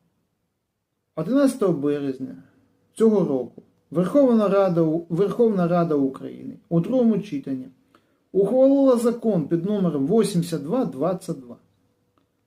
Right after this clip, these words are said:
який має на меті запровадження єдиних підходів в оплаті праці державних службовців. Ось що має на меті цей закон.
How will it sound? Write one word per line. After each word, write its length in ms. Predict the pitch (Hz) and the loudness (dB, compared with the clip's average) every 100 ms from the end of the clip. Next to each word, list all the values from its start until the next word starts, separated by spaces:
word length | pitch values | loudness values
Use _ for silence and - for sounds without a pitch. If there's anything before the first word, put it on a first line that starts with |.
| _ _ _ _ | _ _ _ _
який 320 | 165 208 302 | -4 -2 0
має 240 | 285 277 247 | 2 4 4
на 120 | 226 | 4
меті 420 | 214 208 156 135 | 2 -4 -4 -4
запровадження 1080 | 135 226 - 202 185 233 269 180 190 180 170 | 0 0 0 0 0 2 2 0 0 0 2
єдиних 920 | 131 131 190 220 170 247 202 143 120 - _ _ _ | 0 -2 -2 0 4 4 6 4 0 -6 _ _ _
підходів 920 | 220 196 - 196 240 233 165 135 117 - | -2 -2 -4 0 4 4 2 -2 -2 -12
в 140 | 147 147 | -4 0
оплаті 720 | 196 190 196 185 147 - 139 | 0 0 0 0 -2 -8 -18
праці 760 | - 143 185 247 226 - 147 - _ _ _ _ - | -16 -6 -2 -2 -4 -8 -14 -16 _ _ _ _ -10
державних 880 | 139 247 214 175 220 226 214 202 | -2 0 0 0 2 2 0 -2
службовців. 880 | - 190 180 156 143 147 - _ _ _ _ _ _ _ _ _ _ _ _ - | -6 -8 -8 -6 -4 -4 -4 _ _ _ _ _ _ _ _ _ _ _ _ -6
Ось 500 | 220 233 143 - _ _ _ | 0 0 -2 -8 _ _ _
що 260 | - 202 | -2 0
має 240 | 196 185 165 | 0 0 0
на 120 | 156 | 0
меті 420 | 156 - 247 196 | -4 -6 -8 -8
цей 300 | - 170 196 | -4 -4 -4
закон. 380 | 156 139 _ | -6 -12 _